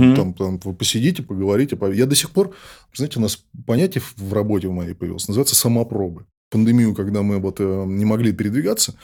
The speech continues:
Speaker 1: Мгм.
Speaker 2: э, значит, э, нужно было выживать, вот появились такие вещи, когда ты сам берёшь сц-, сцену и без режиссёра дома сам это пишешь. Я этого делать не умею. Мало того, я этого делать не хочу.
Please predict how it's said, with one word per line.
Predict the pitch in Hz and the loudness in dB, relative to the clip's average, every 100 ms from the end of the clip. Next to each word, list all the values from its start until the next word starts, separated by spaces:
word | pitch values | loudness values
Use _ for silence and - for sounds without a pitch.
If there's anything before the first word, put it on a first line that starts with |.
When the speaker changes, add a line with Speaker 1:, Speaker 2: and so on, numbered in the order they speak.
| - | -4
Speaker 1:
Мгм. | 98 95 104 | 2 4 2
Speaker 2:
э, | 101 | 0
значит, | 101 101 - | -2 -4 -4
э, | 104 98 98 98 - | -2 -2 -4 -8 -2
нужно | 110 113 110 | 0 2 2
было | 101 | 0
выживать, | 101 110 151 120 - | 0 0 2 0 -4
вот | 101 - | -8 -2
появились | 107 160 156 | 0 0 0
такие | 101 92 113 | -4 -4 -2
вещи, | 104 85 - | -2 -2 -6
когда | - 87 | -8 -10
ты | 87 | -8
сам | 92 117 98 92 92 95 92 98 107 104 | -6 -4 -2 -4 -8 -10 -12 -10 -10 -4
берёшь | 101 110 - | 0 0 0
сц-, | - 131 | -2 0
сцену | - - 190 214 185 147 | -2 2 2 2 2 0
и | 104 | -2
без | 107 107 | -2 0
режиссёра | 107 117 - 170 151 | 0 0 2 2 2
дома | 95 113 156 160 123 113 - - - - | 0 0 2 2 0 -2 -8 -18 -20 -10
сам | 107 110 | -4 -4
это | 110 | -4
пишешь. | - - - | -10 -12 -2
Я | 117 | 0
этого | 226 247 107 | 0 -2 -2
делать | 98 85 - | -2 -6 -8
не | 104 107 170 | -2 0 2
умею. | 175 135 92 71 - | 2 0 0 -4 -6
Мало | 110 143 | 0 0
того, | 151 98 | 0 -2
я | 98 | 0
этого | 113 117 | 2 2
делать | 143 156 - | 2 2 0
не | 104 117 | 2 2
хочу. | 117 120 - - | 2 0 -4 -8